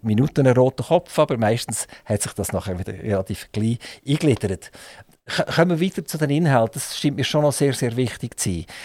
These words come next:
Ähm, wie, wie, wie bringt ihr das zu, dass das interessant geschrieben ist? Ich meine, es gibt jetzt gewisse Sachen, wenn man sagt, die sind relativ langweilig, oder?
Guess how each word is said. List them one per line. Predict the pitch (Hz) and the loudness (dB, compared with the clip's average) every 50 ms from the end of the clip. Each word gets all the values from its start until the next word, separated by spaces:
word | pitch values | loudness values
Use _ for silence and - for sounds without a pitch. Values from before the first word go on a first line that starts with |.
| - - - - - | -16 -18 -18 -2 2
Ähm, | 113 113 117 117 120 131 - - _ _ _ _ _ _ _ _ _ _ _ _ _ _ _ _ _ _ _ _ _ _ _ _ _ _ _ _ _ 131 123 | 6 6 6 6 4 2 -2 -8 _ _ _ _ _ _ _ _ _ _ _ _ _ _ _ _ _ _ _ _ _ _ _ _ _ _ _ _ _ -16 -8
wie, | 127 143 143 165 165 139 | 0 2 4 4 4 4
wie, | 143 160 131 | 2 2 2
wie | 147 147 | 0 0
bringt | - 143 147 165 185 175 165 - | 2 2 2 4 4 2 2 2
ihr | 170 156 | 0 0
das | - - 143 - | 0 -4 -6 -4
zu, | - - 131 156 160 160 156 | -2 0 2 2 2 2 2
dass | - 135 - - | 0 -2 -2 -2
das | 143 135 - | -4 -4 -4
interessant | - - - 139 117 113 - 131 107 - - 123 120 143 143 - | -6 -2 0 0 0 0 -2 -2 0 2 2 4 4 2 0 -4
geschrieben | - - - 131 139 143 - 156 | -6 -4 0 0 0 0 0 0
ist? | 147 135 - | 0 0 0
Ich | 131 | 2
meine, | 127 131 123 | 2 2 2
es | 117 - | 0 -2
gibt | - 139 131 | -2 -4 -4
jetzt | 120 - | -4 -2
gewisse | - 156 143 - 127 | 0 0 0 0 2
Sachen, | 110 131 123 127 - - 151 131 - - - - - - _ _ _ _ _ _ _ _ _ _ | 4 4 4 4 2 0 -2 -2 -2 -4 -12 -20 -20 -20 _ _ _ _ _ _ _ _ _ _
wenn | - 101 117 | -2 2 2
man | 113 | 2
sagt, | 101 110 101 | 2 2 0
die | 104 | 0
sind | 101 - - - | -2 -2 0 0
relativ | 95 98 - 120 104 - | -2 0 0 -2 -4 -4
langweilig, | 73 71 82 110 107 95 90 87 78 71 - | -4 -2 0 0 0 0 -2 -4 -6 -8 -12
oder? | 101 - 165 185 | -12 -10 -10 -10